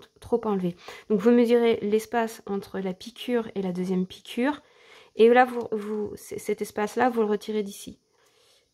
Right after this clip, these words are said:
Et vous faites pareil sur, euh, le dos, sur la pièce dos. Et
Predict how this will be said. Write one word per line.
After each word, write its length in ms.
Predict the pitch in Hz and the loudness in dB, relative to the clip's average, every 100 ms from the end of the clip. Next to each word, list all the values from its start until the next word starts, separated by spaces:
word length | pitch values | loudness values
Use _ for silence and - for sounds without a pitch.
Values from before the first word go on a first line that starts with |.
| - | -2
Et 480 | 262 269 269 269 262 | 2 4 4 2 0
vous 120 | 240 | -2
faites 240 | 247 233 | -2 -2
pareil 400 | 233 214 220 220 | -2 0 2 2
sur, 240 | 214 - 196 190 | -2 -10 -8 -6
euh, 220 | 180 175 | -6 -6
le 120 | 160 | -8
dos, 280 | 156 220 523 - _ _ - | 4 6 6 0 _ _ -20
sur 160 | - | -14
la 100 | 190 | -14
pièce 300 | 175 170 160 | -12 -12 -12
dos. 200 | - 262 - _ _ _ _ _ _ _ _ - _ - - - - - - - - - | -4 -4 -4 _ _ _ _ _ _ _ _ -20 _ -18 -16 -16 -18 -20 -20 -16 -12 -8
Et 100 | 190 | -4